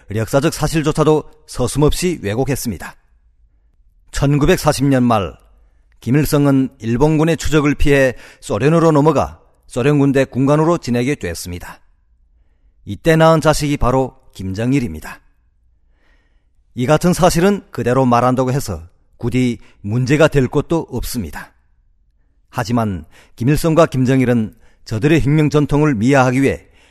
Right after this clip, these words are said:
백두산 밀령에서 김정일을 낳았다고 거짓으로 꾸며냈습니다. 이와 관련해서 차마 웃지 못할 일화가 있습니다.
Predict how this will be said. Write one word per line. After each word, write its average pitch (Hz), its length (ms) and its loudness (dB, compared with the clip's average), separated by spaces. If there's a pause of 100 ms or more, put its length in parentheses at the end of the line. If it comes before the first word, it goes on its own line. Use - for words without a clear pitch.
(180)
백두산 156 460 -2
밀령에서 147 560 2 (180)
김정일을 139 500 0
낳았다고 143 440 2
거짓으로 151 520 -6
꾸며냈습니다. 101 760 -8 (1300)
이와 147 240 4
관련해서 139 600 0 (300)
차마 120 500 -2
웃지 117 200 -6
못할 160 340 0
일화가 151 320 0
있습니다. - 520 -10